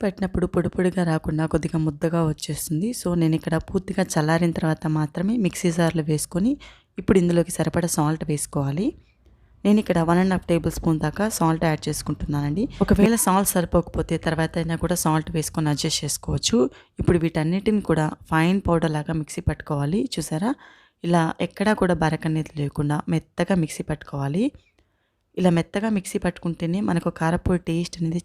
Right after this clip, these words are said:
చాలా బాగుంటుందండి. ఇప్పుడు ఇందులోకి పచ్చి కొబ్బరి ముక్కలు ఒక టూ కప్స్ కనుక వేసుకుంటున్నాను. నేను ప్రిపేర్ చేసిన పౌడర్ మొత్తం కూడా రెండు కప్పులు కొబ్బరికి సరిపడా మాత్రంగా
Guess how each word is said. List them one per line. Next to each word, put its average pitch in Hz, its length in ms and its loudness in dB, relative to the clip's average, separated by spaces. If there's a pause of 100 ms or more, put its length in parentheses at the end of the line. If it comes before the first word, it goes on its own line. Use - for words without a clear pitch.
చాలా 160 340 2
బాగుంటుందండి. 156 600 0 (640)
ఇప్పుడు 240 200 6
ఇందులోకి 175 400 2 (140)
పచ్చి 170 280 0
కొబ్బరి 185 280 2
ముక్కలు 170 300 0 (100)
ఒక 165 200 -2
టూ 208 80 6 (120)
కప్స్ - 300 0
కనుక 165 140 0 (100)
వేసుకుంటున్నాను. 151 680 -2 (200)
నేను 196 240 4
ప్రిపేర్ 175 320 -2
చేసిన 165 220 0 (120)
పౌడర్ 160 340 2
మొత్తం 160 260 -2 (120)
కూడా 156 180 0 (360)
రెండు 185 160 6 (100)
కప్పులు 190 320 0
కొబ్బరికి 170 400 0
సరిపడా 160 320 0 (100)
మాత్రంగా 165 360 -2